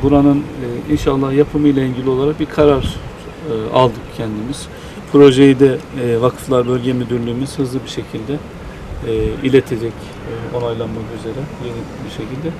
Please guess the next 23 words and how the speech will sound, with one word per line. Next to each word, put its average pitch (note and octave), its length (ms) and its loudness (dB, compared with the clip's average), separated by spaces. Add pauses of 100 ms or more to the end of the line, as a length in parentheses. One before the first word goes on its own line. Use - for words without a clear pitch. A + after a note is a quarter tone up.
(460)
Ve D#3 140 6
süreci D#3+ 420 4
başlatacağız. A2+ 760 2 (200)
Aynı, C3+ 300 6
e, B2+ 680 -4
orijinaline C3 600 4
uygun C3+ 360 0
bir - 40 -12
şekilde A#2+ 460 -8 (560)
restorasyonun C3 840 6
daha B2+ 180 4
uygun B2 360 0
olacağı A#2 400 0 (300)
kanaati C#3+ 440 6
var A#2 220 4
bizde. A2 280 -4 (580)
Ha, D3+ 100 6
nihayet D#3 520 8
olarak D3 320 8 (320)
yine C#3+ 260 4 (240)
kurul D3 220 6 (200)
değerlendirir, C3+ 840 6 (600)
e, A#2 360 4